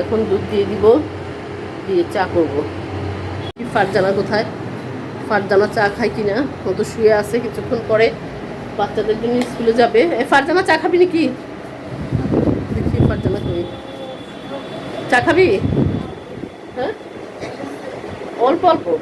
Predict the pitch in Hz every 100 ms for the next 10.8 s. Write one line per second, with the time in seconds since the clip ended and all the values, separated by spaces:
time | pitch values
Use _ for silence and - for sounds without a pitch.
0 | - - - 214 208 - 226 196 165 -
1 | - - - - - - - - - 202
2 | 214 226 226 226 208 180 - 196 208 214
3 | 170 175 - - - - - - 539 539
4 | - - - - - - - - 480 494
5 | 494 480 277 - 339 - 392 - - -
6 | - 220 247 269 247 254 - 262 254 240
7 | 180 - - - - - - - 180 -
8 | - - 214 - 285 - 440 - - -
9 | - - - - - - - - - -
10 | - - - - - - 233